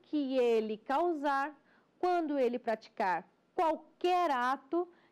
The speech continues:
que não esteja em conformidade com aquilo que foi determinado por escrito pelo titular da Eireli. Sanados, então, os apontamentos com relação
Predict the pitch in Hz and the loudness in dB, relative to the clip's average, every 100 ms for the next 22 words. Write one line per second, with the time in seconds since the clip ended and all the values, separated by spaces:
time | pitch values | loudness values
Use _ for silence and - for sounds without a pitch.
0 | _ - 370 339 311 277 - - 254 254 | _ -2 0 0 0 -2 -8 -2 0 2
1 | 240 269 269 - _ _ _ _ - 269 | 0 -2 -4 -12 _ _ _ _ -6 -2
2 | 277 277 359 392 381 - 339 330 294 208 | -2 0 0 0 -2 -2 -2 0 -4 -2
3 | 233 233 240 247 - - 349 330 277 _ | -2 -2 -2 -6 -10 -2 0 0 -2 _
4 | 247 254 254 254 254 - - 220 240 220 | -8 -6 -6 -6 -10 -10 -4 -4 -4 -10
5 | 247 381 403 403 339 302 254 220 233 294 | -2 0 0 0 -2 0 -2 -2 -2 -2
6 | 359 359 302 285 - 240 240 240 - _ | -2 -2 -4 -6 -8 -6 -6 -8 -14 _
7 | 254 262 - 339 359 - - _ _ _ | -6 -6 -2 -2 -2 -6 -20 _ _ _
8 | _ _ _ _ 339 311 302 311 - 320 | _ _ _ _ 0 0 0 -4 -8 -6
9 | 339 320 262 233 240 233 _ 220 262 254 | -4 -2 0 0 -4 -10 _ -4 0 0
10 | 262 254 - - _ _ _ _ _ _ | 0 -2 -6 -12 _ _ _ _ _ _
11 | - 349 339 339 311 233 214 214 196 - | -4 -2 0 -2 -2 -6 -6 -8 -8 -4
12 | 220 214 208 - - 233 233 285 285 - | -2 0 -4 -10 -14 -12 -4 -4 -4 -6
13 | 254 247 226 202 226 262 233 220 - 220 | -6 -4 -4 -4 -4 -4 -6 -10 -8 -8
14 | 208 208 185 190 _ 214 202 190 | -6 -6 -6 -8 _ -2 -2 -4